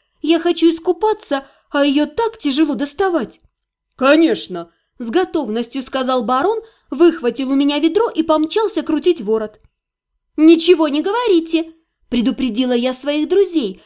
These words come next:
насмешливо наблюдавших за действом, и ушла к себе за юбкой,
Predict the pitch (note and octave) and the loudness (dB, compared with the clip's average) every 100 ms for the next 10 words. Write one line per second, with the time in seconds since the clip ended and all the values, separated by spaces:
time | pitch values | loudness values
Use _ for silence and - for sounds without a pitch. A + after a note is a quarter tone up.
0 | _ A3+ A3+ - A3+ E4+ - G#3+ A3 G#3 | _ -2 -2 -2 0 0 -2 -4 -2 -2
1 | G#3+ F#3 F#4 - C#4+ A#3 D#4+ B3 G3+ - | -2 -2 -2 -2 -6 -2 -4 -2 -8 -8
2 | E3+ E3 - _ _ _ - G3 D#4 E4+ | -12 -12 -14 _ _ _ 0 2 2 2
3 | D#4+ E4 E4+ E4+ A3+ F#3 D4+ A#3+ - - | -2 0 0 2 0 0 -2 -2 -8 -10
4 | E3+ E3 | -10 -10